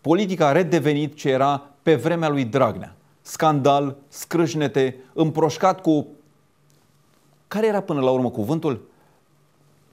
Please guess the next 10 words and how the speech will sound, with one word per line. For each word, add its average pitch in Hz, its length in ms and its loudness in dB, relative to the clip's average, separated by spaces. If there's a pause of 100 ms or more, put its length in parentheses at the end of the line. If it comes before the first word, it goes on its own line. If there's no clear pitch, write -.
(520)
Să - 160 -4
zicem 131 300 0
noroi. 113 420 0 (800)
Din 180 360 0
nou, 220 180 2
politica 143 420 2
în 127 60 2
România 123 440 2
este 113 220 -2
neplăcută 120 720 -2